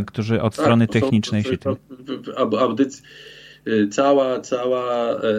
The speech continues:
Speaker 2: e, cały plik jest remasterowany przez realizatora, którym jest, e,
Speaker 1: Aha.
Speaker 2: K-, Chris Wawrzak ze studia Efektura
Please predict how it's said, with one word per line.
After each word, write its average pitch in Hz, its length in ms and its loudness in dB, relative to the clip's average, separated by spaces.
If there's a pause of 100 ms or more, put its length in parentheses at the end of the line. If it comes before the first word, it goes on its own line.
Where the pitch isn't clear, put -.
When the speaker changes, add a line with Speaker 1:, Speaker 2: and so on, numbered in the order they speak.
Speaker 2:
e, 107 40 -6
cały 120 280 0
plik 113 260 -8
jest 113 200 -4
remasterowany 113 880 2
przez 104 360 -2
realizatora, 107 680 2
którym 98 300 -2
jest, - 360 -6
e, 95 140 0 (100)
Speaker 1:
Aha. 107 200 -4
Speaker 2:
K-, - 60 -6 (240)
Chris 107 220 0
Wawrzak 95 600 0
ze 98 240 -8
studia 98 360 0
Efektura 95 560 -2